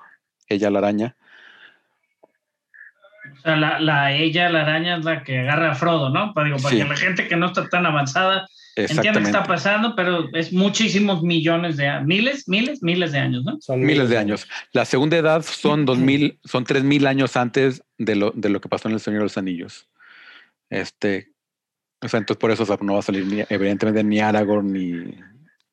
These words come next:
Speaker 1: ni
Speaker 2: Pero
Speaker 1: Frodo,
Speaker 2: bueno,
Speaker 1: ni, <laughs> ni nadie.
Speaker 2: ¿po-, podría salir Legolas?
Speaker 1: No, Legolas tampoco. Podrá salir Galadriel, podrá salir Elrond. Este, podría salir, bueno, en, en esa época todavía no, este, Gandalf no había llegado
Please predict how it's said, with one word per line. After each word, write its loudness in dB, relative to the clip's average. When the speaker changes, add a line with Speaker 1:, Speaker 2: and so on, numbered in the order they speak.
Speaker 1:
ni -10
Speaker 2:
Pero 2
Speaker 1:
Frodo, 4
Speaker 2:
bueno, 0
Speaker 1:
ni, -2
<laughs> -6
ni 0
nadie. 0
Speaker 2:
¿po-, 2
podría 2
salir 0
Legolas? -4
Speaker 1:
No, 0
Legolas 2
tampoco. 0
Podrá 2
salir 2
Galadriel, 2
podrá 2
salir 2
Elrond. 2
Este, -6
podría 4
salir, 2
bueno, 2
en, 0
en 0
esa 0
época 0
todavía 2
no, 2
este, 0
Gandalf -2
no -4
había 2
llegado -2